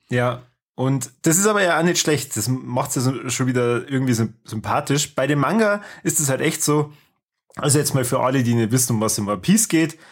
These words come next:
ähm, es ist eine Piratenwelt, also eine, ähm, fiktive Welt, in der vor allem die Piraten die Hoheit haben, weil es gibt nur einen ganz dünnen Kontinent, der heißt Red Line, und drumherum ist East, West,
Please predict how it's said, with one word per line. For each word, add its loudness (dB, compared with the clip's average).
ähm, 0
es 2
ist 0
eine 0
Piratenwelt, 0
also 0
eine, 0
ähm, -2
fiktive 0
Welt, 0
in -6
der 0
vor -2
allem 0
die -2
Piraten -2
die 0
Hoheit 0
haben, 0
weil 0
es 0
gibt -4
nur 0
einen -2
ganz -2
dünnen 2
Kontinent, 0
der 2
heißt -2
Red 0
Line, 0
und -2
drumherum 2
ist 2
East, 0
West, -2